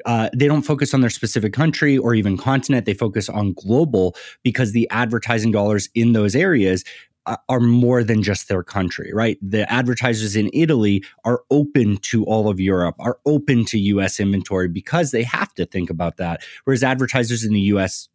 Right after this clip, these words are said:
don't. Um, I think that the listener side of this whole thing has been growing year over year. I think it's very clear, especially to a younger audience, where podcasting fits in, that it is a mainstream medium for them.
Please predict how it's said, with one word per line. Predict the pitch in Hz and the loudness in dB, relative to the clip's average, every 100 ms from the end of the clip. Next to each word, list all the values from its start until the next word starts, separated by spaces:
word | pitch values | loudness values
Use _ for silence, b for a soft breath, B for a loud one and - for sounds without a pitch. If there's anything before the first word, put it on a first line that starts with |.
| 101 | -6
don't. | 98 82 - _ B B B | -4 -4 -6 _ B B B
Um, | 110 107 90 85 - _ _ _ - | -2 0 0 -4 -6 _ _ _ -2
I | 131 | -2
think | 127 143 131 | 0 0 0
that | 131 117 - _ _ _ _ _ _ _ - | 0 0 -2 _ _ _ _ _ _ _ -12
the | 98 117 | -2 2
listener | 123 165 - 143 | 2 2 2 2
side | - 117 110 | 2 0 0
of | 98 | 0
this | 98 101 | -2 -2
whole | - 110 | -2 -2
thing | - 127 104 | 0 0 0
has | 101 117 101 | -2 -2 0
been | 113 101 | 0 0
growing | 110 110 104 90 85 - | 0 0 2 0 -4 -8
year | 101 101 113 110 | -4 0 2 2
over | 104 95 | 2 0
year. | 90 90 73 - | 0 0 -2 -4
I | 113 | -2
think | 110 104 98 B B | 0 -2 -6 B B
it's | 110 101 | -6 -4
very | 90 117 135 131 | -2 0 2 2
clear, | 98 - 127 | -2 0 0
especially | 101 - 104 107 95 | 0 -2 -4 -2 -2
to | 98 | -2
a | 90 | 0
younger | 110 120 110 90 | 2 2 0 0
audience, | 98 98 92 87 | -2 -2 -2 -4
where | 101 98 | -4 -4
podcasting | - 110 101 107 95 - 92 | -2 -4 -4 -4 -4 -2 -4
fits | - 92 - | -4 -4 -2
in, | 104 92 | -2 -2
that | 90 | -2
it | 95 | -2
is | 110 | 0
a | 101 | 0
mainstream | 98 95 92 - 95 90 | 0 0 -2 -2 -2 0
medium | 98 90 82 | 0 0 -2
for | 87 | -4
them. | 82 | -4